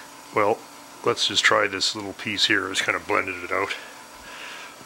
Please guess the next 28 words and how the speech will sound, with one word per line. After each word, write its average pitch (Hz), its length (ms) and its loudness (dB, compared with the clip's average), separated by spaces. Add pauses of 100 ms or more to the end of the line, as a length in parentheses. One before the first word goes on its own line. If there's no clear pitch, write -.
(140)
I - 40 -10
got - 120 4
some 104 140 2
white 113 260 6
paint 127 260 4
here 131 280 8
left 113 280 4
over 120 180 2
from 117 200 -2
the 101 80 0
roof 123 260 0
of 107 60 -4
the 101 60 -4
Fury. 135 460 4 (1000)
So 120 560 6
I 110 40 4
thought, 120 280 4 (280)
let's 110 300 -2
just 107 220 0
very 107 260 2
quickly 104 480 -2 (540)
see - 180 0
if 92 160 -4
we 98 80 -4
can, 90 240 -8 (1400)
uh, 90 380 2 (680)
you 104 100 -4
know, 87 140 -10